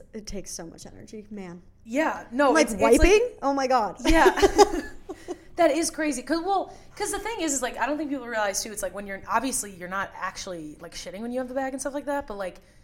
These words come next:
Speaker 2: you have to still go to the bathroom and clean it, right?
Speaker 1: Yeah. So you
Speaker 2: Okay,
Speaker 1: still,
Speaker 2: yeah.
Speaker 1: you still empty it into the toilet, and then you, like,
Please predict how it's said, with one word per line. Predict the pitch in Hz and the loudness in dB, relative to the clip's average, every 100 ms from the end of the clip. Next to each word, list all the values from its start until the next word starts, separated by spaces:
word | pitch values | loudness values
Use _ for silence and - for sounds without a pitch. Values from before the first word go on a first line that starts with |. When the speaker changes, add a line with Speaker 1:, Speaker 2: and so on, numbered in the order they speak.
| - - _ | -20 -20 _
Speaker 2:
you | 254 | -4
have | 262 381 | -2 -2
to | 277 | -4
still | 240 | -6
go | 214 | -6
to | 202 | -6
the | |
bathroom | 180 190 165 | -6 -8 -12
and | 160 | -16
clean | - 240 | -10 -8
it, | 190 147 - - - - - | -8 -12 -18 -20 -20 -20 -14
right? | 185 208 285 - - | -6 -4 -6 -10 -6
Speaker 1:
Yeah. | 262 233 - | -2 -2 -4
So | - | -4
you | 240 | 0
Speaker 2:
Okay, | 349 | 2
Speaker 1:
still, | 302 302 | 2 2
Speaker 2:
yeah. | 262 - - - - | 0 -4 -10 -20 -6
Speaker 1:
you | 277 | -2
still | 285 359 254 | 2 2 4
empty | 254 208 | 2 0
it | 196 - | -2 -2
into | 233 208 | -4 -4
the | 202 | -6
toilet, | 214 202 190 - | -4 -2 -4 -6
and | 214 | -8
then | 202 | -6
you, | 196 | -4
like, | 185 185 | -4 -6